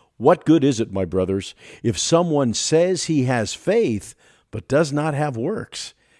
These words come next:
Can that faith save him?" The implied answer is no. What James is saying is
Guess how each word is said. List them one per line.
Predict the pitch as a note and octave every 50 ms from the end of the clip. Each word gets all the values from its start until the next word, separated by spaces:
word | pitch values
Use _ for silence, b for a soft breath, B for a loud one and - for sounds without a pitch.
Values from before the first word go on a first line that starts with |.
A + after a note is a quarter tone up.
| _ _
Can | - E3 D3+ C3+
that | B2+ F3 G#3+ A#3+ -
faith | - - E3 F#3+ A3+ A3 -
save | - - - D#3 F3+ A3 C4 G#3
him?" | C4+ D#4 D#4 D4+ C#4 - _ _ _ _ _ _ _ _ _ _ _ _ _ _ _ _ _ _ _ _
The | _ F#2+
implied | F#2+ F#2+ F2 - G#2+ F#2+ F#2 F#2 E2+
answer | A#2 B2+ D#3+ F3+ - - C3 C#3 D3+
is | C#3+ G#2+ A2
no. | A2+ A#2 C3+ F#3 A3+ G3 - - - - - _ _ B B B B B B B B
What | F#3 G3 D3+
James | - - A#3 C#4 D4+ C4+ -
is | D#3 B2+
saying | - - - A3 B3+ A3 E3+ D3
is | C3+ B2 -